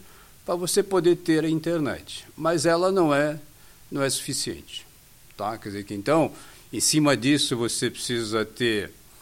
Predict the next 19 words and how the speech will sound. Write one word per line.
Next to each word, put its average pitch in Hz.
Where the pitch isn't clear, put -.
toda 156
a 139
parte 120
de 92
autenticação 104
pra 147
você 110
poder 98
acessar 113
o 151
serviço. 104
Aí 113
você 127
tem 127
o 117
serviço 107
de, 104
de 101
D 107